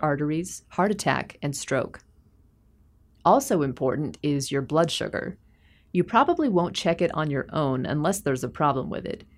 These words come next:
If there is, your doctor will set targets for you. You need to keep it in check because high levels can lead to long-term damage of your heart,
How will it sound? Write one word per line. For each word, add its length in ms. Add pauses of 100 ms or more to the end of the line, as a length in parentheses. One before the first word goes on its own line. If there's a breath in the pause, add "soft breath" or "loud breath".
(160 soft breath)
If 180
there 160
is, 440
your 120
doctor 340
will 140
set 260
targets 380
for 220
you. 280 (480 soft breath)
You 120
need 160
to 80
keep 240
it 80
in 120
check 400
because 340
high 260
levels 440
can 220
lead 180
to 100
long-term 640
damage 400
of 120
your 120
heart, 440